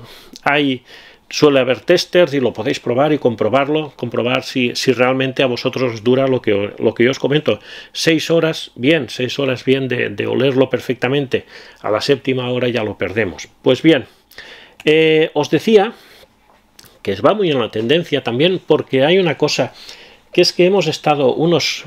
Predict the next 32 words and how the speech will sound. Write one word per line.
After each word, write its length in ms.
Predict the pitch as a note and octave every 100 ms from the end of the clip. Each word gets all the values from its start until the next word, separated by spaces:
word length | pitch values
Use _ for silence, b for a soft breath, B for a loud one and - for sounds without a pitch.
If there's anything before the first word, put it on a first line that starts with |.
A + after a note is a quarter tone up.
| -
unos 300 | C#3+ D#3+ C#3
años 500 | E3 D#3 C#3 E3 - - -
en 220 | C3+ B2
que 120 | B2
la 140 | A#2
lavanda 460 | A2+ B2+ F3 C#3 C#3+
se 160 | - A#2+
asociaba 500 | - A2+ C#3+ C#3+ C3+
mucho 400 | D3 - D#3 D#3 B B B B -
a 140 | A#2+
perfumes 640 | A2 G2 C3+ C3 C3 A#2+
quizá 280 | A#2 - A#2+
un 140 | A#2
poco, 480 | G#2+ A#2 - G2 F2+ B B -
un 140 | A2+
poco 320 | - G2+ -
old 160 | F2 F2+
school, 360 | - F3 E3+
un 100 | C#3
poco 280 | A#2+ A2+ G#2
maduros, 540 | F2+ G2 D#3+ D#3 D#3+ - B B B B
pero 180 | - A2
la, 320 | G2+ F#2 F2+ - B B B -
la 100 | G#2+
lavanda, 280 | G#2 G3
y 40 | F#3
además 200 | F#3+ F3+
hoy 100 | G#3+
me 100 | G3+
lo 60 |
ha 100 | E3
puesto, 500 | - C#3 - A#2+ G#2+